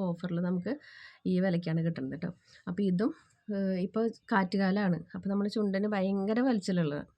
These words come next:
ഉം, ഇല്ല, അത്ര ഇല്ല എന്ന് പറഞ്ഞാലും വലിച്ചിലുള്ള ടൈമാണ്. അപ്പോൾ ഇതൊക്കെയാണെങ്കിൽ നമ്മുടെ ബാഗിലുണ്ടെന്ന് വെച്ച് കഴിഞ്ഞാലേ, നമുക്കിതൊന്ന് തേച്ചിട്ട് പോയി കഴിഞ്ഞാൽ നമ്മുടെ ചുണ്ടിന് ഒരു വലിച്ചിലും ഉണ്ടാവില്ല.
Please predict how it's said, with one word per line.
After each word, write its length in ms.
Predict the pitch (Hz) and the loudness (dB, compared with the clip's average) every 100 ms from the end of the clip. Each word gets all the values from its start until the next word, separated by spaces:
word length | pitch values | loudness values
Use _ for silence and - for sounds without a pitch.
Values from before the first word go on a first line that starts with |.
| - | -10
ഉം, 180 | 208 247 233 | -4 -4 0
ഇല്ല, 180 | 190 196 | 0 0
അത്ര 240 | 180 - 285 | 0 2 4
ഇല്ല 140 | 262 | 4
എന്ന് 140 | 208 | 4
പറഞ്ഞാലും 340 | 220 208 196 254 | 2 2 2 2
വലിച്ചിലുള്ള 480 | 220 180 196 202 202 202 | 0 0 -2 0 -2 -2
ടൈമാണ്. 460 | 208 175 180 175 202 - - - - | 0 2 4 2 0 -8 -20 -14 -6
അപ്പോൾ 180 | 196 233 | 0 2
ഇതൊക്കെയാണെങ്കിൽ 640 | 208 220 - 233 208 208 | 2 0 0 0 0 0
നമ്മുടെ 200 | 202 196 | 0 0
ബാഗിലുണ്ടെന്ന് 560 | 208 185 185 196 190 180 | 0 0 2 2 2 0
വെച്ച് 140 | 185 | 0
കഴിഞ്ഞാലേ, 360 | 180 175 165 147 - - - - | 0 0 0 -4 -8 -20 -18 -4
നമുക്കിതൊന്ന് 500 | 190 180 185 175 175 | -2 0 0 0 0
തേച്ചിട്ട് 340 | 185 185 175 175 | 0 -2 -2 -2
പോയി 180 | 180 170 | 0 0
കഴിഞ്ഞാൽ 260 | 160 170 | 0 0
നമ്മുടെ 200 | 175 170 | 0 0
ചുണ്ടിന് 340 | 175 180 165 220 302 - - | 0 0 0 -2 -4 -14 -6
ഒരു 120 | 180 | -2
വലിച്ചിലും 380 | 180 170 175 170 | 0 0 0 0
ഉണ്ടാവില്ല. 380 | 185 160 160 | 0 0 2